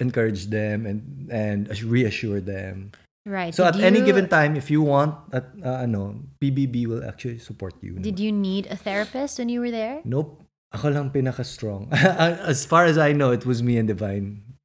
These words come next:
Speaker 2: Who
Speaker 1: And, uh,
Speaker 2: didn't need one?
Speaker 1: I don't know of all the others, and I don't think I should be saying <laughs> these things.
Speaker 2: Okay,
Speaker 1: <laughs>
Speaker 2: but, um, were,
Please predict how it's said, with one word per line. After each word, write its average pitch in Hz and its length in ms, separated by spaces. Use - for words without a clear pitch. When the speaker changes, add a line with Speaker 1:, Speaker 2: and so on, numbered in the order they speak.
Speaker 2:
Who 233 80
Speaker 1:
And, 214 100
uh, 233 60
Speaker 2:
didn't 214 140
need 190 180
one? 170 460
Speaker 1:
I 127 100
don't 147 160
know 147 160
of 117 260
all 120 240
the 110 120
others, 104 360
and 107 100
I 110 60
don't 110 160
think 113 160
I 95 80
should 92 240
be 92 120
saying 90 420
<laughs> 156 340
these 185 320
things. 131 480
Speaker 2:
Okay, 208 440
Speaker 1:
<laughs> 214 40
Speaker 2:
but, 220 380
um, 196 500
were, 214 320